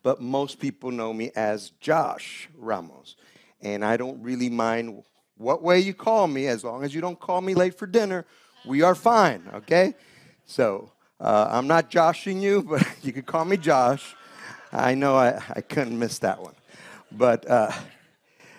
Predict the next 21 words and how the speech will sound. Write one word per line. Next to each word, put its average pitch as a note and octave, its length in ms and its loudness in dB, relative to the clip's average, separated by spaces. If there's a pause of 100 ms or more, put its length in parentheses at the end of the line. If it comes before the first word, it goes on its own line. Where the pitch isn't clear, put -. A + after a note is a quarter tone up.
(380)
well, C#3+ 220 -2
uh, C#3 240 4
I D#3 180 4
have D#3 320 2
the A#2 60 -18
privilege B2 580 -4
of F#2 180 -12
being A#2 480 -6
one D3 340 0
of A#2+ 260 2
five C3+ 420 0
pastors B2 720 -4
at A#2+ 300 0
Central A2+ 560 -12
Church. - 500 -16 (320)
We C3+ 80 -6
are C3+ 140 -4
honored B2+ 400 0
of G2 120 -8
having, A2 440 -4 (400)
uh, F#2+ 240 -2